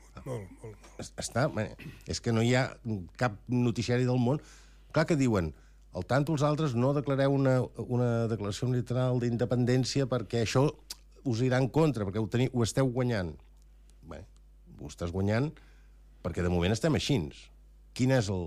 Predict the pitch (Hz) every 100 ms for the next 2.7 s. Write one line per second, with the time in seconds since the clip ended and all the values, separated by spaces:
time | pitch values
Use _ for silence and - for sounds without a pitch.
0 | 82 85 76 - 82 80 80 - 92 95
1 | 78 71 - - - - - - - -
2 | 92 98 101 107 107 104